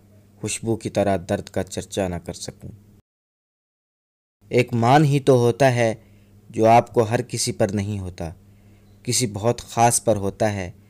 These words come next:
अगर वो आपका मान तोड़ दे तो आप ऐसे नहीं टूटते कि फिर जुड़ना मुश्किल हो जाता है। चुप से बड़ी कोई बद्दुआ नहीं, क्योंकि इंसान जब बोलता है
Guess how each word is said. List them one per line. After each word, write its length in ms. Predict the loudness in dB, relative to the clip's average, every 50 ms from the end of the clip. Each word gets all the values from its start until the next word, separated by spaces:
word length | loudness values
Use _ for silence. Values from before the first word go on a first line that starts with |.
| _ _ _ -20 _ _ _ -20 -20 _ _
अगर 180 | -6 0 2 4
वो 100 | 6 6
आपका 340 | 6 6 6 4 2 2 2
मान 280 | 2 2 2 0 0 -2
तोड़ 260 | -2 0 2 2 2
दे 160 | 0 0 0 0 0 -2 -10 _ -20 _ -20 -20 _ _ -20 -14
तो 80 | -10 -4
आप 200 | -4 -4 -4 -4 -2
ऐसे 280 | -2 0 0 0 0 0
नहीं 180 | -4 -6 -6 -6
टूटते 440 | -6 -8 -8 -8 -10 _ -10 -10 -10 -12 -16 -20 _ -20 -20 -20 _ _ _
कि 60 | -14
फिर 200 | -12 -6 -6 -6 -4
जुड़ना 440 | -2 -2 -2 0 0 -2 -2 -4 -6 -12 -20 _ -20 -20 -20 _
मुश्किल 420 | -12 -10 -10 -10 -12 -6 -4 -4 -4
हो 160 | -4 -8 -10
जाता 340 | -10 -10 -12 -12 -14 -16 -16
है। 180 | -16 -16 -18 -20 _ _ -20 -20 _ _ _ _ _ _ _ _ _ _ _ _ _ _ _ _ 2
चुप 160 | 2 2 4 4
से 180 | 0 0 2
बड़ी 220 | 4 6 4 4 4
कोई 180 | 4 2 0 2
बद्दुआ 480 | 2 -2 -2 0 2 6 8 8 8
नहीं, 360 | 6 4 0 -2 -2 -4 -4 -6 -10 -20 _ _ -20 _ _ _ _ -20 -20 _ -8
क्योंकि 200 | -8 -2 0 2
इंसान 460 | 2 2 0 0 2 2 4 4 2 2
जब 220 | 0 -2 -2 0
बोलता 380 | 0 2 2 2 2 2 2 2
है 200 | 2 2 -2 -4